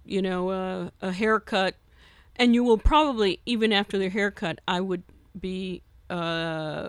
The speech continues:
inclined to say they're probably still gonna get pretty good returns, uh, on having, uh, bought, uh, Puerto Rican debt.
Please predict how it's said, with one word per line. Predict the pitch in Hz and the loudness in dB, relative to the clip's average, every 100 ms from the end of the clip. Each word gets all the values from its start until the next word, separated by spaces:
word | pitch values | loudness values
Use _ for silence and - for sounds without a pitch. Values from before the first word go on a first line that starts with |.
| - | -6
inclined | 202 196 208 196 190 | -6 -2 0 0 0
to | |
say | - 196 | -2 -4
they're | 180 | -4
probably | 175 208 196 185 | -2 -2 -2 -4
still | - - 190 | -6 -4 -4
gonna | 190 175 | -4 -4
get | 170 180 | -6 -6
pretty | 202 196 | -6 -4
good | 175 190 | -6 -6
returns, | 175 - 185 180 175 175 - - - - - - - | -8 -6 -4 -2 -2 -4 -6 -12 -20 -20 -20 -20 -10
uh, | 170 170 170 165 - | -6 -6 -6 -8 -8
on | 175 175 | -6 -4
having, | 170 185 175 165 165 160 151 _ _ _ | -4 -6 -6 -6 -6 -6 -10 _ _ _
uh, | 175 170 170 165 160 | -8 -6 -6 -6 -8
bought, | 165 160 156 151 - _ - _ 185 | -6 -6 -6 -8 -16 _ -20 _ -12
uh, | 165 | -12
Puerto | - 170 165 | -10 -10 -8
Rican | 165 160 170 | -10 -8 -10
debt. | 160 156 | -10 -16